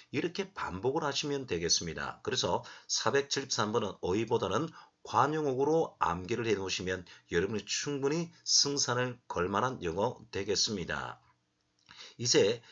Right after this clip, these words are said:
사백칠십사 번, 이거는요, 뜻이 두 가지가 있는데 흉불이 아니라 험불인데요. 두 가지입니다. 천한, 비천한 뜻도 되고요.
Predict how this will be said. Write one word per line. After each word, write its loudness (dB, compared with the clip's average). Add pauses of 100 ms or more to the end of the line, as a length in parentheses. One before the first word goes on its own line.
(140)
사백칠십사 2
번, -4
이거는요, -2 (240)
뜻이 -2
두 -10
가지가 0
있는데 -4 (260)
흉불이 0
아니라 2
험불인데요. 0 (320)
두 -6
가지입니다. -2
천한, 2 (300)
비천한 -2
뜻도 -4
되고요. 2